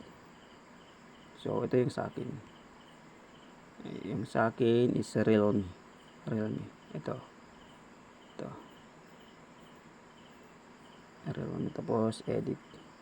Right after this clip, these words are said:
So, yung naka-, nalagay ko doon is one hundred twenty days. So,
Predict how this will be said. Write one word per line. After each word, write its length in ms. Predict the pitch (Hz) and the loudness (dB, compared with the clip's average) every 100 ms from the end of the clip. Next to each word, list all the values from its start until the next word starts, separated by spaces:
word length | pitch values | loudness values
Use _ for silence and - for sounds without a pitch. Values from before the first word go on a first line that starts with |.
| - - - - - - - - - | -20 -20 -20 -20 -20 -20 -20 -18 -6
So, 100 | 110 | -2
yung 140 | 107 | 0
naka-, 240 | - 120 | 0 -2
nalagay 400 | - 117 117 120 | 0 2 4 4
ko 80 | 117 | 4
doon 320 | 113 98 101 | 4 6 4
is 240 | 107 101 - - | 2 0 -4 -4
one 160 | 101 | -2
hundred 240 | 104 101 - | 0 0 0
twenty 240 | 101 110 | -2 0
days. 160 | 104 98 | -2 -2
So, 320 | 104 101 | -4 -4